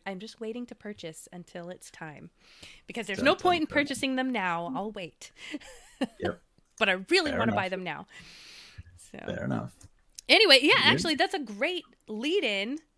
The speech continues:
Speaker 1: Unless you have any other nerd news, that's a great lead-in to your Week in Games. Uh,
Speaker 2: Yeah. Well, I mean, pff, Week in Games, what have I been up to? Well, um, last night we played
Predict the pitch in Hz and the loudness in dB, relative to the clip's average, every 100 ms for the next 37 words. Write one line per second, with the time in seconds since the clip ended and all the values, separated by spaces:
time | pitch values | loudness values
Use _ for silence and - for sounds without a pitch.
0 | - 233 262 - 339 302 311 302 294 277 | -6 0 0 0 -2 -4 -4 -2 -2 -4
1 | 233 277 330 208 190 208 185 190 190 269 | -2 -4 -2 -6 -8 -8 -10 -10 -8 -4
2 | 370 214 196 190 202 220 190 180 175 170 | -4 -2 -2 -2 -4 -6 -6 -4 -6 -8
3 | 160 170 170 160 175 294 330 - - - | -8 -8 -6 -8 -6 -8 -10 -14 -20 -20
4 | - - _ - 196 190 180 180 240 277 | -20 -20 _ -10 -6 -6 -6 -6 -4 -4
5 | 311 277 - - - - - - - - | -2 -2 -2 -2 -4 -8 -12 -14 -18 -14
6 | - 247 254 - - - 131 131 120 110 | -4 0 2 2 2 0 2 4 4 2
7 | - - - - 139 156 147 139 120 147 | -2 -10 -10 -6 0 0 2 4 4 4
8 | 127 82 - 117 123 127 120 117 131 127 | 2 0 -2 2 2 2 0 2 2 2
9 | 90 - - 80 - - - 117 127 104 | 2 0 -2 -2 -2 -10 -2 4 4 6
10 | 127 139 - 127 127 127 123 123 110 139 | 4 2 2 4 4 2 0 -2 2 4
11 | - - 110 117 95 - 107 95 90 | 2 0 -2 -2 -6 -2 -2 -2 -6